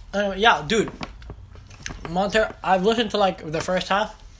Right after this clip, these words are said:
Genuinely, my favorite song's probably gonna be Scoop.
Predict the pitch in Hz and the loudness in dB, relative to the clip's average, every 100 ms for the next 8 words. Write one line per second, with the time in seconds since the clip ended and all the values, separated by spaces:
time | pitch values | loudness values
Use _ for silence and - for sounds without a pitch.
0 | - - - - - - - - 165 190 | -20 -20 -20 -20 -20 -20 -16 -4 0 2
1 | 202 214 196 175 185 180 - 185 180 175 | 2 2 0 0 2 2 0 -2 -2 -4
2 | 160 - - - - - 175 160 156 147 | -6 -10 -16 -20 -16 -4 -4 -2 -4 -4
3 | 139 131 127 - - 156 | -6 -8 -8 -6 -6 -6